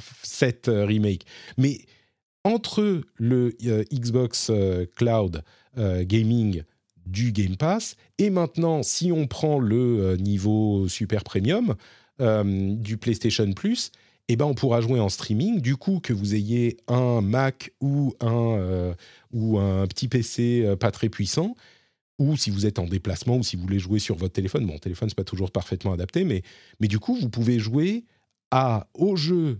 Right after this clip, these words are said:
euh, qui sont sur Xbox et sur PlayStation, une sélection en tout cas, en streaming. Euh, je sais pas, c'est, c'est un peu, euh,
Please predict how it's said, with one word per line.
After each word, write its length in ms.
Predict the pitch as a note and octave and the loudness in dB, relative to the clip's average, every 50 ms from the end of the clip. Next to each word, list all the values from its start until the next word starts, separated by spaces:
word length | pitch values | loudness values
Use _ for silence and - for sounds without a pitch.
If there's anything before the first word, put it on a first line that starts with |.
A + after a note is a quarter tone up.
| - - | -6 -4
euh, 520 | G#2+ A2 G#2+ G#2 G2+ G2 F#2+ F#2 F#2 F#2+ F#2 | -2 0 2 2 2 2 0 0 -2 -4 -4
qui 160 | F2+ - A#2 | -4 -4 -4
sont 180 | - - B2+ A#2+ | -4 -2 -2 -4
sur 200 | - - G#2+ G2 | -2 -2 -2 -2
Xbox 420 | G2+ F#2 G2 A#2+ A#2 G#2 - - - | -2 0 0 0 0 0 -2 -4 -2
et 100 | - E3+ | -2 0
sur 180 | E3+ - B2+ - | 0 -2 -4 -2
PlayStation, 440 | - A2+ G2+ - - G2+ - F#3 A3 | -2 -2 -2 0 -2 -2 0 0 0
une 180 | F#3+ A#2+ F2+ | 0 -2 -2
sélection 480 | - - - F#2+ F#2 F2+ - - A#2+ G#2 | -2 -2 -2 -2 -2 -2 -2 -2 -2 -2
en 60 | F#2+ | -2
tout 100 | - - | -4 -8
cas, 220 | - - D#3+ G3 A3+ - | -6 -4 -4 -4 -2 -2
en 80 | - D#3 | -2 -2
streaming. 580 | E3 - - - A2+ G2 A2+ F3+ A#3+ B3+ D#3+ F#2+ - - - - - _ _ _ | -2 -2 -4 -2 -2 0 0 0 -2 -4 -6 -8 -10 -18 -20 -20 -20 _ _ _
Euh, 340 | A#2 A2+ G#2+ G#2 G2+ F#2+ F#2+ F#2+ | 0 0 2 2 0 -2 -2 -4
je 60 | - | -4
sais 80 | - A2 | 0 0
pas, 120 | C3+ E3+ | 0 0
c'est, 180 | D3+ - - G#2 | 0 -2 -4 -4
c'est 160 | - - A2+ | 0 0 2
un 120 | G#2 G#2 | 2 2
peu, 140 | G2+ - - F#3+ G#3+ G#3+ F#3 D#3 C3 A#2 A2 G#2+ | 2 0 0 0 2 2 2 2 2 2 2 2
euh, 20 | G2+ | 0